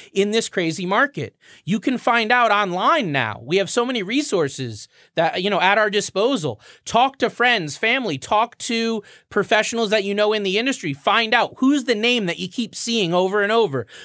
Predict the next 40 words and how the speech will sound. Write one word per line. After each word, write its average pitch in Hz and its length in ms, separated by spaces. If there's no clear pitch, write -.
Who's 262 300
the 277 100
name 277 240
that 185 140
you 185 100
keep 220 260
hearing 240 440
that 165 180
they're 208 180
the 196 140
best, 202 480
and 180 140
who's 254 220
the 247 100
one 254 180
when 202 140
you 190 100
look 208 200
them 208 120
up 214 160
online, 202 640
it's 196 200
five 214 380
stars 214 540
with 165 140
flying 190 340
colors. 202 440
That's 208 260
who 269 80
you 240 200
want 208 240
in 208 100
your 160 140
corner, 202 480
because 202 260
when 208 140
there's 196 140
that 214 280
much 226 320
credibility, 226 920